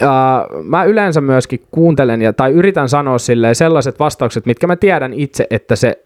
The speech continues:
on niinku, se epämahdollistaa sen kaupan. Eli sillä myyjällä ei ole enää mitään tehtävissä, joten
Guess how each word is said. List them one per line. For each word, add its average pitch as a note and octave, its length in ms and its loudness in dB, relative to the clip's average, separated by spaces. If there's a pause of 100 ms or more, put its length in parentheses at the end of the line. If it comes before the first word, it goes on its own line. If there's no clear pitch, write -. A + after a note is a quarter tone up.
on A2+ 220 0
niinku, G#2+ 320 0 (400)
se A2+ 260 0 (420)
epämahdollistaa A2 1120 -2
sen F#2+ 180 -4
kaupan. F#2 420 -2
Eli G2+ 180 -2
sillä A2 140 0
myyjällä A2+ 340 2
ei A2+ 160 2
ole A2 260 0
enää A2 240 -2
mitään A2 360 -4
tehtävissä, G#2 760 -4
joten G#2 360 -4